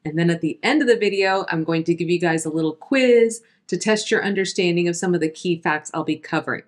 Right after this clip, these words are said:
So be sure to stay for that. And if you have our Level Up R N microbiology flashcards, go ahead and pull out your flashcards so you can follow along with me.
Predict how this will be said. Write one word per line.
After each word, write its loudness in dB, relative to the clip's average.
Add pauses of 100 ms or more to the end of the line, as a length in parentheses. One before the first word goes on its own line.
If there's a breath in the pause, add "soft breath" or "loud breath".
So -6
be -4
sure 0
to -2
stay -4
for -4
that. -2 (540 loud breath)
And 0
if -4
you -2
have 0
our -2
Level 0
Up 0
R 2
N 0
microbiology -2
flashcards, 0 (240 soft breath)
go 0
ahead 2
and -8
pull -2
out 0
your -4
flashcards 0
so -4
you 0
can 0
follow 0
along 0
with -8
me. -10